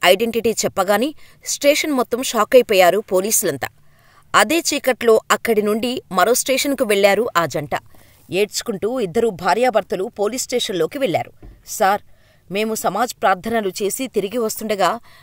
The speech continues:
బావధాన్ ప్రాంతంలో నన్ను బంధించి నా భార్యను కొందరు రౌడీలు వేధించారు. అయితే ఎలాగోలా అక్కడి నుండి తప్పించుకొని డైరెక్టుగా మీ దగ్గరకు వచ్చాం సార్, మమ్మల్ని కాపాడండి,"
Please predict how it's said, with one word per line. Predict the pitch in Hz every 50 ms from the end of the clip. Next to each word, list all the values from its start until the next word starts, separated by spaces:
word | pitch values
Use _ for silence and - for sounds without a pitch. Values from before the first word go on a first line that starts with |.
| - - -
బావధాన్ | 185 202 214 233 254 - 269 262 240
ప్రాంతంలో | - 226 202 202 208 - 208 180 185 214 254
నన్ను | 254 226 196 190 190
బంధించి | 165 - 180 165 190 240 247 214 - - 285
నా | 277 269 240 196
భార్యను | 147 - 190 196 214 240 233 226
కొందరు | 190 - 220 202 196 196 185
రౌడీలు | 175 170 156 185 208 262 262 277 247
వేధించారు. | 165 180 185 190 233 226 - - 180 123 - - _ - - _ _ _ -
అయితే | 160 175 175 - 214 - - - - - - _ _ -
ఎలాగోలా | 185 214 233 262 269 240 269 247 240 247 254 - -
అక్కడి | 202 - - 226 208
నుండి | 196 202 214 220 233
తప్పించుకొని | - 175 - - 208 208 - - 226 226 254 302 320 - - - - - _ -
డైరెక్టుగా | 139 202 202 247 277 - - 285 240 269 277
మీ | 269 254 226
దగ్గరకు | 165 196 185 - 240 254 - 247
వచ్చాం | 208 - - 262 240 233
సార్, | - - - 208 - - - - - - - - _ -
మమ్మల్ని | 190 208 220 226 226 220 190
కాపాడండి," | - 180 156 - - 262 262 277 269 254 262 208 -